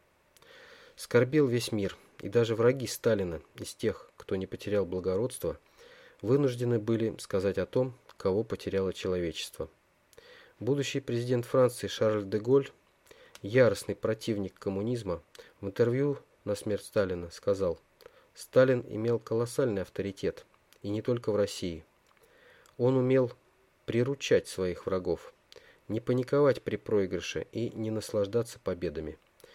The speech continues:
А побед у него было больше, чем поражений». Это перепугало президиум Ц К. Партийные чиновники хотели,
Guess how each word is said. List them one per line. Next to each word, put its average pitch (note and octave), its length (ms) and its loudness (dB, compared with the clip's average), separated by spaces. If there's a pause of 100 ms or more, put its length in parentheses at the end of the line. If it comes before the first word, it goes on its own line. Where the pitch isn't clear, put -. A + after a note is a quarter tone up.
(260)
А - 60 -10
побед B2+ 400 2
у - 20 0
него G#2+ 200 2
было G#2 200 0
больше, B2 400 -2
чем E2+ 220 -8
поражений». D#2+ 600 -4 (1120)
Это C#3+ 260 4
перепугало C3+ 720 2
президиум G2+ 540 -4
Ц - 140 -8
К. F2 220 -4 (320)
Партийные C3 420 -2
чиновники B2+ 500 -4
хотели, A2+ 520 -2